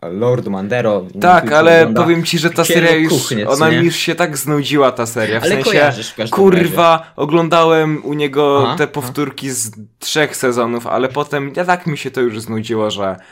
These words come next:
Speaker 2: e, no, po prostu nie mam czasu na oglądanie godzinnego materiału, nie?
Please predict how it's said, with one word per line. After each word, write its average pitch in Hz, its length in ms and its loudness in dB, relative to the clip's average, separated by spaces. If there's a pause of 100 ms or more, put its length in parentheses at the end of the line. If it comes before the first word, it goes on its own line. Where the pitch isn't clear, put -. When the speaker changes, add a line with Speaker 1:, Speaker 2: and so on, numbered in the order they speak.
(500)
Speaker 2:
e, 90 160 -12
no, 87 180 -12 (280)
po 143 100 -6
prostu 156 240 -4
nie 160 80 0
mam 160 140 0
czasu 131 220 -8
na 131 80 0
oglądanie 127 460 -2
godzinnego 120 500 -4
materiału, 117 600 -2
nie? 98 240 -4